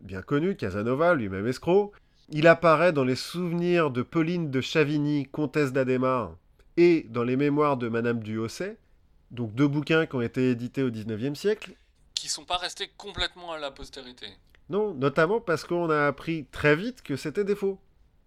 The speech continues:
Speaker 1: qu'ils avaient été écrits par leurs éditeurs, et pas du tout par, euh, les deux, euh, madames en question. Donc tout ce qu'il y a raconté dans ces bouquins,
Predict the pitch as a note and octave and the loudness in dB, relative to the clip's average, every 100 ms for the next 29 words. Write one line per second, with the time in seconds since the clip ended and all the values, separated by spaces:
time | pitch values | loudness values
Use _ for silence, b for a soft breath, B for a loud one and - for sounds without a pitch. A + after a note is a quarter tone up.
0 | _ - C3+ C#3 C3+ C#3+ C3+ C#3+ C#3 A3+ | _ -6 2 4 6 4 2 -2 -2 -2
1 | F3+ D#3 D3+ D#3+ F3+ G3 F#3+ B2 A#2 D3 | 0 2 2 0 -2 0 2 2 2 4
2 | C#3+ C#3 D#3+ A3 B3 A#3+ - _ D3+ D#3+ | 4 0 -4 -2 -2 -4 -12 _ 4 6
3 | F3+ C#3+ B2 A#2 A2 A2 A2 A2 B2+ D3 | 6 4 2 2 0 -2 -4 -4 -2 0
4 | C#3 A2 G2 F#2+ F2+ F2 G2+ C3+ E3 C3+ | 0 0 -2 -6 -6 -6 -4 -4 -4 -8
5 | D3+ - D3 - _ _ _ _ - B2+ | -10 -12 -14 -16 _ _ _ _ -8 -6
6 | B2+ G3+ - D3+ C#3 C3 C#3 A#2+ G2+ G2 | -6 -8 -2 0 0 -4 -6 -6 -6 -10
7 | F#2 D#3+ G3 A#3 | -8 -4 -4 -4